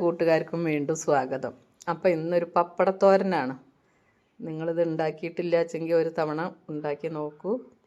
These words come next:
സൂപ്പർ ടേസ്റ്റാണ്. അപ്പോൾ അതിനായിട്ട് ഞാനൊരു പാൻ അടുപ്പത്ത് വെച്ച് രണ്ട് സ്പൂൺ വെളിച്ചെണ്ണ ഒഴിച്ചു കൊടുത്തിട്ടുണ്ട്.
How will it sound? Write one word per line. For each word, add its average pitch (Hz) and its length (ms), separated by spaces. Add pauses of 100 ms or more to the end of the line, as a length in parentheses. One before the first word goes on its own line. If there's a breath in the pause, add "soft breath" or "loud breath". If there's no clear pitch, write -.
സൂപ്പർ 151 380 (120)
ടേസ്റ്റാണ്. 139 500 (800 soft breath)
അപ്പോൾ 220 160
അതിനായിട്ട് 226 480
ഞാനൊരു 202 360
പാൻ 180 280
അടുപ്പത്ത് 180 400
വെച്ച് 175 220 (100)
രണ്ട് 190 300
സ്പൂൺ 175 320
വെളിച്ചെണ്ണ 151 420
ഒഴിച്ചു 143 240
കൊടുത്തിട്ടുണ്ട്. 139 560